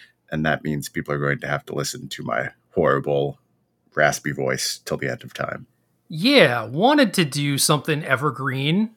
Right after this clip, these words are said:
Speaker 2: and I think the timing is right. It just so happens <laughs> that you are not doing well, and yep, there it is. Some, some sniffles.
Speaker 1: Yep.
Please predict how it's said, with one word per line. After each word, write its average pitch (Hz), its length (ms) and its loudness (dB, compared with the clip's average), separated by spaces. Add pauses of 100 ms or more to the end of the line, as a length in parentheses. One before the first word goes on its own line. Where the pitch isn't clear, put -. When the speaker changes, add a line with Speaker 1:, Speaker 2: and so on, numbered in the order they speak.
Speaker 2:
and 143 600 4
I 139 100 0
think 185 220 2
the 131 80 -4
timing 175 340 8
is 127 100 -2
right. 139 400 0 (220)
It 135 240 -6 (240)
just - 400 -6
so 135 240 0
happens 135 460 0
<laughs> - 20 -4
that 151 400 2
you 170 260 2
are 147 140 6
not 143 240 4
doing 139 240 0
well, 131 480 2
and 131 320 -8
yep, 226 180 0 (180)
there 151 140 -4
it 180 60 -4
is. - 320 -6 (320)
Some, 139 200 -8
some - 180 -12
sniffles. 247 680 0 (160)
Speaker 1:
Yep. 92 240 -2